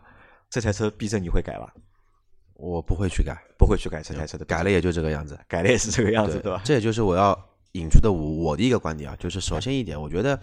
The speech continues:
Speaker 2: 所谓的避震的高级感，
Speaker 1: 嗯。
Speaker 2: 或者说避震调了好不好，你就看它价格。你不能要求一台十万块的车子，动力已经这么好了，避震器也帮你调了非常好，那，那它不就是不只卖这个价，那个一个价，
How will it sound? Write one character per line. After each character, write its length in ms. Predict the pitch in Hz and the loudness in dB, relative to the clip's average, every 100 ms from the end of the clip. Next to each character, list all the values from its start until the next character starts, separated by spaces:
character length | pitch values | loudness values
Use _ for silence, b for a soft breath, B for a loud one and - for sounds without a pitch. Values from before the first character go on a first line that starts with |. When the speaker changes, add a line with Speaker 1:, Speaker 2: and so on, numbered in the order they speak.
| B B B | B B B
Speaker 2:
所 260 | - - 85 | -12 -2 4
谓 100 | 139 | 4
的 120 | 139 | 2
避 180 | - 135 | 0 2
震 180 | 135 113 | 2 2
的 120 | 98 | 2
高 200 | - 139 | 2 -2
级 120 | - | -2
感， 160 | - - _ | -10 -18 _
Speaker 1:
嗯。 80 | 92 B B B | -16 B B B
Speaker 2:
或 100 | - | -2
者 140 | 87 82 | -2 0
说 180 | 92 | -2
避 140 | 98 107 | -2 -2
震 160 | 98 | -2
调 180 | 95 85 | -2 -2
了 80 | 87 | -2
好 320 | - - 67 | -2 -4 0
不 80 | - | 0
好， 220 | - 69 | 0 -6
你 80 | 71 | -8
就 100 | 95 | -6
看 100 | 107 | -6
它 100 | 110 | -6
价 140 | - - | -6 -8
格。 120 | - - B B B B | -14 -20 B B B B
你 100 | 82 | -10
不 140 | 87 143 | -4 0
能 100 | 143 | 4
要 140 | 143 | 4
求 180 | 139 139 | 12 12
一 60 | 127 | 12
台 160 | 117 | 2
十 180 | - - | 2 2
万 140 | 131 | 2
块 100 | 117 | 2
的 100 | 107 | 0
车 140 | 98 110 | 0 0
子， 80 | 101 | 0
动 240 | - 180 | 2 2
力 80 | 113 | 2
已 40 | 80 | 0
经 140 | 78 | -4
这 80 | 87 | -4
么 80 | 78 | -6
好 160 | - | -10
了， 120 | - - | -14 -8
避 100 | 135 | -4
震 120 | 120 | -4
器 120 | 101 | -4
也 120 | 101 - | -6 -4
帮 180 | 104 | -6
你 60 | 85 - | -6 -10
调 140 | - | -8
了 60 | 90 | -8
非 280 | - - 156 | -10 -4 0
常 160 | 110 | 0
好， 140 | 92 - | -4 -8
那， 80 | 101 | -8
那 100 | 101 | -8
它 140 | - | -8
不 160 | - - | -12 -4
就 120 | 139 | -4
是 80 | 127 127 - _ _ | -2 -8 -14 _ _
不 100 | - | 6
只 100 | 87 | 6
卖 160 | 98 110 | 0 -2
这 120 | 110 | -2
个 80 | 120 | 0
价， 260 | - 196 101 - | -2 -2 -8 -10
那 180 | 107 101 | -6 -4
个 160 | 92 | -4
一 120 | 82 | -6
个 240 | 101 117 92 | -2 -2 -2
价， 260 | - 170 | -4 -8